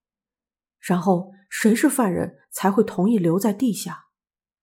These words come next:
我希望犯人是龙平，麻衣也希望如此。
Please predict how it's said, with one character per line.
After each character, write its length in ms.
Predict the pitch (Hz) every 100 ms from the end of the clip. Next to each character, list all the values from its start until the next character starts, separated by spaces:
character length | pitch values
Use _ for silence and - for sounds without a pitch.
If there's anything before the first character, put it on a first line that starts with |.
| _ _ _ _ _ _ _ _ _ _ _ _ _ -
我 100 | 185
希 240 | 170 190
望 160 | 190 175
犯 220 | - 180
人 100 | 165
是 140 | 175 180
龙 220 | 160 175
平， 400 | - 165 175 - _ _ _ _ _ _ _ _ _ _
麻 240 | - 196 220
衣 180 | 285 269
也 100 | 160
希 200 | - 208
望 180 | 180
如 180 | 160 160
此。 320 | - - -